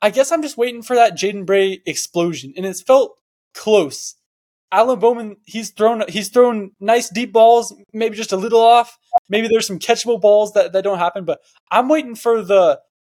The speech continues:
the Jaden Bray hundred and thirty yard, two touchdown game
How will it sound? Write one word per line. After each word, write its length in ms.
the 80
Jaden 380
Bray 440
hundred 260
and 240
thirty 220
yard, 420
two 220
touchdown 540
game 340